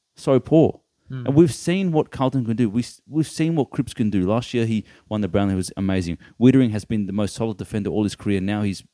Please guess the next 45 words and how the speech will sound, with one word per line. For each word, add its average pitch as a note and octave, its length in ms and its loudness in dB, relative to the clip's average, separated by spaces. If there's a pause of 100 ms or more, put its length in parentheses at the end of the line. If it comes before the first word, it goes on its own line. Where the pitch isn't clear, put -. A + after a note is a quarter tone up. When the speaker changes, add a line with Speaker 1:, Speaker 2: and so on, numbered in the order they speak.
(420)
Speaker 1:
turning G#2+ 380 2
the F#2 80 -4
ball G#2 220 4
over G2 180 4
every F2+ 200 -8
two - 140 -12
seconds. - 400 -8 (420)
It, A#2+ 200 -6
they're D3 100 4
just, E3 240 0 (600)
Harry D#3+ 200 0
Mackay's C#3 340 -2
a B2 60 0
common B2 240 4
medalist A#2 280 2
that G#2 120 -6 (120)
can't A2 240 -6
kick - 320 -8 (160)
even, A2+ 400 0
like, A2+ 200 -4
can't C#3 180 0
even B2 180 2
remotely G#2+ 460 0
get G2+ 200 -2
near G2+ 160 2
the F2 100 -6
goal. F2 320 -2 (600)
Like, D3+ 200 -2
the, D#3 100 -4
the D3+ 140 2
players G3+ 320 2
are D#3+ 40 0
falling C#3+ 300 2
apart, G2 420 -2
and G#2 140 -2
I, A#2 100 0
that, A#2+ 200 -2 (180)
I, G2+ 140 -4
it's - 180 -2
a, G#2+ 80 -2 (100)
it F#2 140 -6
must C3 180 -2
be D#3 80 2
a C3 40 4
culture, D#3+ 500 2